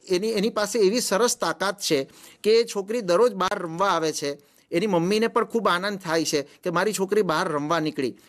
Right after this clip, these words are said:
એને દરરોજ જ્યારે ડૉક્ટરને ત્યાં જવું પડતું હતું તેની જગ્યાએ આજે એ ઓછામાં ઓછું દોઢથી બે કિલોમીટર જેટલું એ રનિંગ કરતી થઈ ગઈ. એની મમ્મીને એટલી બધી, અ, એ, એનો અભ્યાસની ચિંતા નથી, પણ હવે એની, એની મમ્મીને એને આરોગ્યની ચિંતા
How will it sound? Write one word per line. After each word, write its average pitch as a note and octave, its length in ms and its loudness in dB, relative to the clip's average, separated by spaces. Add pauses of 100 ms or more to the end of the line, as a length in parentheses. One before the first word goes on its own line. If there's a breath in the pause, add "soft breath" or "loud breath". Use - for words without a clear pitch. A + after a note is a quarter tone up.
એને F#3 160 2
દરરોજ F#3 320 4
જ્યારે G3 260 0
ડૉક્ટરને F#3+ 460 -4
ત્યાં A3 180 -2
જવું G#3+ 240 4
પડતું A3+ 280 0
હતું G3 100 2
તેની G#3 240 2
જગ્યાએ A3 460 2
આજે F3 340 -2
એ A3+ 300 4 (300 soft breath)
ઓછામાં A3+ 480 0
ઓછું G3+ 360 0
દોઢથી F3 460 4
બે G3 260 0
કિલોમીટર A3+ 560 0
જેટલું F#3+ 380 -2
એ A#3+ 80 6
રનિંગ F3 420 0
કરતી G3 280 0
થઈ D3 180 -2
ગઈ. G#2+ 180 -6 (580 soft breath)
એની F3 160 2
મમ્મીને A3+ 380 2
એટલી A3+ 300 0
બધી, A#3 460 0
અ, - 80 -12 (420)
એ, G3+ 160 4
એનો G3 320 -2
અભ્યાસની G3 600 0
ચિંતા A#3 340 -4
નથી, F#3 220 -2
પણ F3+ 180 0
હવે G#3 160 4
એની, A3+ 140 2
એની G3+ 240 0
મમ્મીને A3 400 2
એને A3 120 2
આરોગ્યની G#3+ 580 0
ચિંતા G#3+ 440 -2